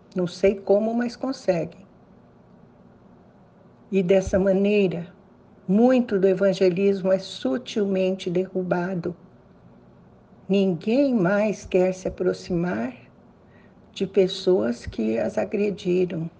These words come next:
e que as rejeitaram, que falaram com ela de mane-, elas de maneira negativa. Às vezes, nem mesmo somos sutis, dizemos tudo às claras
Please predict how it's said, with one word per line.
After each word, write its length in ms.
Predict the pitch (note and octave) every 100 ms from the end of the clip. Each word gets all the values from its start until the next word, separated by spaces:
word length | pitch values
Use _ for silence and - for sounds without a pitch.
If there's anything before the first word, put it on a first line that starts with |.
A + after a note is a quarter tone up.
| -
e 120 | F#3
que 180 | - F#3
as 160 | E3+
rejeitaram, 1080 | - F3+ F#3+ F#3 E3+ E3+ E3 E3 E3+ - E3+ - - - - - - - -
que 100 | F3
falaram 540 | - F#3 E3+ F3 F3
com 240 | F3 F3+ E3+
ela 300 | F3 F3 E3
de 120 | E3
mane-, 300 | E3+ E3+ F3
elas 400 | E3+ F3+ E3+ E3+
de 100 | -
maneira 460 | E3 E3 E3 D#3+ E3+
negativa. 920 | D#3+ D#3+ F3 E3+ - E3 D#3+ F3 F3 - - - - - - - - - - - - - - - - - - - -
Às 200 | F3 E3+
vezes, 320 | G#3 G#3+ A3+
nem 200 | F#3+ A#3+
mesmo 440 | E4 A#3+ G#3+ G#3 G3
somos 400 | - G3+ F#3+ F3+
sutis, 840 | F#3 F3+ - F3 F3+ F#3+ - - - -
dizemos 520 | F3 E3+ G#3+ G#3 -
tudo 320 | - B3 A#3+ -
às 180 | G3 -
claras 760 | - D#3+ E3 F3+ - - -